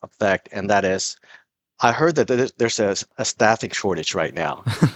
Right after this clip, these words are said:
Speaker 1: And in
Speaker 2: You
Speaker 1: order
Speaker 2: don't
Speaker 1: to
Speaker 2: say. <laughs>
Speaker 1: No, I've heard about it. So if you have, um, a problem recruiting good talent,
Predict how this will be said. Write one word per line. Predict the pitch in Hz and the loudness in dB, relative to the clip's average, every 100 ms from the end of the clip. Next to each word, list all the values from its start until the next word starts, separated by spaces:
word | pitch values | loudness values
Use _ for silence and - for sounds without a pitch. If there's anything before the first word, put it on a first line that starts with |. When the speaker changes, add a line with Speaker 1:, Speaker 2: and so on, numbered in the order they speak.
| - - | 0 0
Speaker 1:
And | 110 95 92 90 | 2 0 -2 -4
in | 120 | 4
Speaker 2:
You | 247 | 6
Speaker 1:
order | 220 | 6
Speaker 2:
don't | 196 | 6
Speaker 1:
to | - | 6
Speaker 2:
say. | 170 127 95 - | 6 6 4 4
<laughs> | 196 240 - 202 - 165 156 - 127 | 4 4 2 0 -2 -4 -6 -4 4
Speaker 1:
No, | 143 135 113 107 - 196 110 - - - 139 | 6 6 4 4 0 -4 -6 -10 -16 -2 2
I've | 147 | 4
heard | 196 240 | 4 4
about | 180 135 120 | 4 4 4
it. | 156 - - 110 - | 2 -2 -6 -4 2
So | 151 | 4
if | 139 | 4
you | 156 143 | 2 0
have, | 135 139 147 143 135 | 4 4 4 4 4
um, | 107 104 110 | 4 4 0
a | 131 | 0
problem | - 131 127 113 | 6 6 6 -2
recruiting | 110 143 135 110 | -2 0 2 2
good | 123 117 | 0 0
talent, | - 120 120 98 | 4 4 6 2